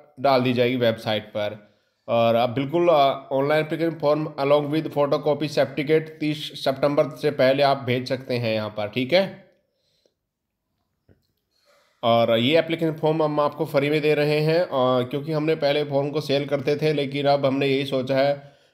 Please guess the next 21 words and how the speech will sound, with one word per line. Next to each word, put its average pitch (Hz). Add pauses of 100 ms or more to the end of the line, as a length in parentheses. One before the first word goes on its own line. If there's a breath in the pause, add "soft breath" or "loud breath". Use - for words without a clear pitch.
(120)
भी 139
जो 131
भाई 127
अगर 151
पेमेंट 143
करना 139
चाहता 139
है 147
तो 143
वो, 151 (260)
अ, 120
चैनल 127
को 139
ज्वाइन 123
कर 135
ले, 139
वहाँ 127
से 135
पेमेंट 131
हो 120
जाएगा, 127